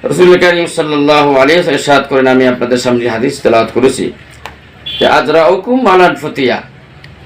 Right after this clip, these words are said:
ফতুয়ার ব্যাপারে দুঃসাহস দেখায় ওই ব্যক্তি, যে ব্যক্তি জাহান্নামের আগুনের ব্যাপারে দুঃসাহস দেখায়।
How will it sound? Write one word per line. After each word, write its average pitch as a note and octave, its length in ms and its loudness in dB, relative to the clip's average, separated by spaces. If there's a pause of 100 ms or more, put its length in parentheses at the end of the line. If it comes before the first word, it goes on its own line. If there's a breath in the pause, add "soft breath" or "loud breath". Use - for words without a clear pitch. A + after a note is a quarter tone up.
(140)
ফতুয়ার D#3 420 2
ব্যাপারে D3 400 2
দুঃসাহস C3 720 -2 (1120)
দেখায় C3+ 360 2
ওই F3 180 2
ব্যক্তি, D#3+ 420 -4 (1500)
যে C3+ 200 0
ব্যক্তি C3+ 500 0 (320)
জাহান্নামের C3+ 540 2
আগুনের C3+ 460 0
ব্যাপারে B2 360 2
দুঃসাহস A2+ 480 -6
দেখায়। G#2+ 280 -10